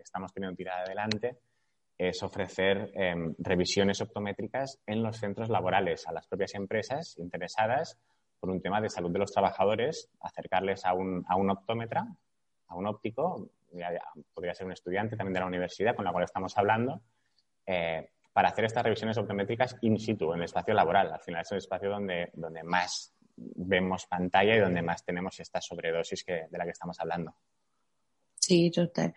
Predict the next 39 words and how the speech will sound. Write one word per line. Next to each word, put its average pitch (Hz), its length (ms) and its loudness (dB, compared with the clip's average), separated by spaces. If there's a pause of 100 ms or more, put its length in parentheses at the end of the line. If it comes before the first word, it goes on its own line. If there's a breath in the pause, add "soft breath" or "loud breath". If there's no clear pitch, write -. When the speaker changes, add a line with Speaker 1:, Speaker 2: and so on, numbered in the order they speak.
(300 loud breath)
Speaker 2:
Cre-, 247 320 12
eso 269 580 12 (100)
yo 302 100 4
creo 311 200 4
que, 247 400 8 (460)
ya 214 240 6
que 233 160 8
lo 202 180 12
bueno 214 280 8
de 269 80 8
ustedes 208 280 6
es 226 60 0
que - 80 4
están 214 220 4
trabajando 190 520 6
con 226 220 8
los 202 120 8
especialistas 196 1080 4 (600 soft breath)
y 247 260 12
tra-, 262 200 12
y 277 100 12
dar 277 160 12
más 330 120 12
difusión 254 540 12
a 277 140 12
eso, 220 320 8
porque 196 180 2
a - 20 8
mí 214 100 8
también 247 240 10
me, 254 200 10
me 220 120 10
interesa 208 500 6
y 254 40 10
me 233 120 10
llama 202 240 4
mucho 233 440 2
la 226 100 4
atención, 202 560 4